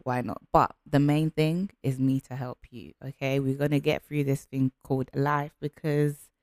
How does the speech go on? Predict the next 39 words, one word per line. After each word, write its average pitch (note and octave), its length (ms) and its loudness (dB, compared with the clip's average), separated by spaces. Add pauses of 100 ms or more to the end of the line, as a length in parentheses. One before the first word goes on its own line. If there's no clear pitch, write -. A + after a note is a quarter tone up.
(440)
hello, E3+ 480 6
we D3+ 120 2
were D3 160 2
not D3+ 360 -2
taught D3 220 -8
in C#3 120 -4
school. C3 680 -8
We C3 120 -6
were C3 180 0
just C3 260 -10
not B2+ 280 -8
taught A#2+ 300 -16 (420)
at - 260 -4 (100)
all. - 300 -16 (400)
Maybe E3 340 6
a D#3+ 80 10
little C3 300 2
bit A2 260 -8
by C3 160 -2
our C3 160 -4
parents, A#2+ 640 -10
but B2+ 260 -8 (600)
there's C#3 520 2
so D3 440 2
much C#3 300 0
that - 220 -8
they B2+ 140 -6
probably C3 360 -10
missed C3 320 0
out. - 300 -4 (200)
<laughs> - 200 -6
Not G3+ 500 2
their E3+ 160 -2
fault. - 320 -8
We're D3 100 -6
not C#3 200 -6
gonna F#3 200 -4
blame E3 300 -4
them. E3+ 240 -2